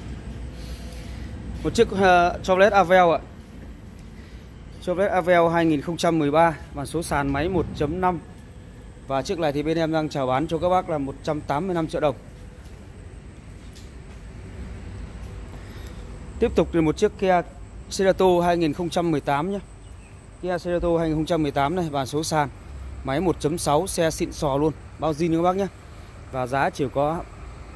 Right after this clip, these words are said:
bốn trăm năm mươi triệu đồng mà thôi. Vâng ạ, chiếc, à, Ford Escape hai nghìn không trăm lẻ một, một cái dòng xe to cao,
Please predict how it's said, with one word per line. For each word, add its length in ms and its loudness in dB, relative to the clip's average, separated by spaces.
bốn 160 2
trăm 160 4
năm 120 4
mươi 100 2
triệu 120 0
đồng 180 0
mà 80 0
thôi. 100 6
Vâng 140 6
ạ, 120 0
chiếc, 180 0
à, 220 4
Ford 80 4
Escape 320 2
hai 100 2
nghìn 140 2
không 120 0
trăm 220 2
lẻ 140 2
một, 220 4
một 100 -10
cái 100 -4
dòng 140 -2
xe 180 -2
to 200 2
cao, 300 6